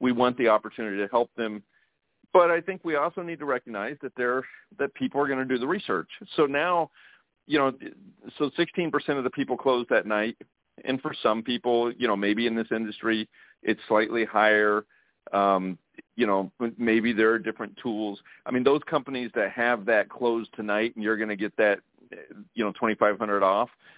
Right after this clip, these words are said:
I bet you those companies also have high cancellation numbers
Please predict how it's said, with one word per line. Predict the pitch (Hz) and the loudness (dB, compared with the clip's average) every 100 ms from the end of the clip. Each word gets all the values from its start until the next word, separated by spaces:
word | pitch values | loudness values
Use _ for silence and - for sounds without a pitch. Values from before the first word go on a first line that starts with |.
| _ - | _ -2
I | |
bet | 110 131 - | 2 0 0
you | 113 | -2
those | 110 107 | 0 -2
companies | - 104 110 95 | -4 -6 -8 0
also | 104 107 110 | 2 2 0
have | 101 101 90 | 2 2 2
high | - 104 104 - - | 2 2 2 -6 -10
cancellation | 120 104 101 92 104 - 90 | -6 -6 -4 -2 -2 -4 -6
numbers | 87 82 82 | -6 -6 -8